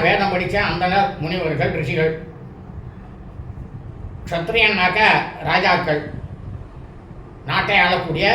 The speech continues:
ராஜாக்கள். வைசியன்னாக்க வியாபாரம் செய்யக்கூடியவா. சூதரர்கள்னா இந்த மூணு பேருக்கும் அவ வந்து இருக்கிற வேலையெல்லாம் செஞ்சுட்டு இருக்கிறவா சூதரர்கள். ஏன் வந்து பிராமண ஜாதி தான் வசதி, இல்ல செட்டியார் வசதி,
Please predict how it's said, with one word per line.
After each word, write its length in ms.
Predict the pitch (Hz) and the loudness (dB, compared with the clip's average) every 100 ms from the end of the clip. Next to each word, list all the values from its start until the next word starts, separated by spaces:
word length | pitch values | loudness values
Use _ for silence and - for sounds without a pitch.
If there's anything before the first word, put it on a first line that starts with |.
| 247 - - - - | 2 -4 -12 -14 -6
ராஜாக்கள். 500 | 147 170 156 131 135 - - - - - - - - - - - - - - | 0 2 2 2 -2 -4 -10 -14 -14 -14 -14 -14 -14 -12 -14 -16 -14 -14 -4
வைசியன்னாக்க 640 | 233 226 - 233 202 185 233 170 | 2 4 6 4 4 2 2 4
வியாபாரம் 460 | 190 208 202 196 | 4 6 4 2
செய்யக்கூடியவா. 560 | 185 175 175 170 156 143 139 139 - - - - - - - - | -2 -2 -2 0 0 0 -4 -10 -14 -12 -12 -10 -12 -10 -10 0
சூதரர்கள்னா 540 | 220 226 208 196 196 220 | 4 4 4 4 4 4
இந்த 100 | 175 | 4
மூணு 160 | 165 196 185 | 2 0 0
பேருக்கும் 320 | 180 180 214 | 0 0 2
அவ 100 | 185 165 | 2 2
வந்து 140 | 165 185 | -2 0
இருக்கிற 240 | 180 190 170 160 | 0 2 2 2
வேலையெல்லாம் 440 | - 160 156 - | 2 2 2 0
செஞ்சுட்டு 320 | 160 175 180 | 0 -2 -2
இருக்கிறவா 340 | 151 151 139 170 170 | -2 -4 0 0 0
சூதரர்கள். 440 | 147 135 117 110 - - - - - - - - - - - 147 | -2 -2 -4 -6 -12 -12 -10 -12 -12 -14 -14 -14 -14 -14 -8 2
ஏன் 160 | 196 202 | 4 4
வந்து 140 | 196 240 | 4 4
பிராமண 280 | 175 196 220 214 | 2 0 2 4
ஜாதி 200 | 196 196 190 | 4 4 4
தான் 180 | 208 190 | 2 2
வசதி, 340 | 185 190 190 208 - 127 - - - - - - - - | 2 2 4 4 2 -4 -8 -12 -14 -16 -16 -16 -10 -4
இல்ல 100 | 180 143 | -2 0
செட்டியார் 400 | 175 175 196 190 | 2 4 4 4
வசதி, 340 | 175 180 196 | 2 0 2